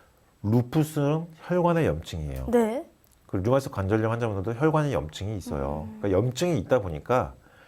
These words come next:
Speaker 1: 혈관이 약해지는 병이다 보니까
Speaker 2: 네.
Speaker 1: 스테로이드까지 먹으니까 더 혈관이 약해지면서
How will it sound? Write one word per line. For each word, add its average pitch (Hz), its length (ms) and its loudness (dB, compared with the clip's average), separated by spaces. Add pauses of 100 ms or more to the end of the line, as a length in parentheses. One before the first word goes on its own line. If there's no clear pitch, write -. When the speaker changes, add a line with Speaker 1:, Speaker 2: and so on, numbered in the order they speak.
(600)
Speaker 1:
혈관이 156 520 4
약해지는 127 680 2 (240)
병이다 139 320 4
보니까 80 460 -4
Speaker 2:
네. 226 180 -2
Speaker 1:
스테로이드까지 175 760 4
먹으니까 95 800 2 (720)
더 98 380 2 (240)
혈관이 139 280 2
약해지면서 110 640 0